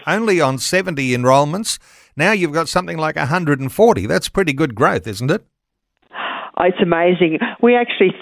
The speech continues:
Speaker 2: thought we would, um, open our doors in two thousand nineteen with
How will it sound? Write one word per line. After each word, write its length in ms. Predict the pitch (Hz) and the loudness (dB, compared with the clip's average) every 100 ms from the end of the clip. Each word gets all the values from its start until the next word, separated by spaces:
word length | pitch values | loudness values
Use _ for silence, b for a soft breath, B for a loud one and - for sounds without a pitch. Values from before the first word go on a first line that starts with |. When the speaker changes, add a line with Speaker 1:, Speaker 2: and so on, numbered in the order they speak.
| - | 0
Speaker 2:
thought 480 | 214 208 151 180 - | 2 4 4 2 2
we 200 | 190 185 | 4 6
would, 240 | 175 170 - - | 6 4 0 -2
um, 340 | 180 175 165 - | -2 -2 -4 -4
open 320 | 185 185 190 | 0 0 2
our 140 | 175 160 | 0 0
doors 340 | 151 175 170 165 | 2 4 4 0
in 100 | 160 - | -6 -2
two 120 | 175 | 0
thousand 340 | 175 156 151 | 2 0 0
nineteen 460 | 160 160 165 175 160 | -2 0 0 -4 -2
with 140 | 151 | -2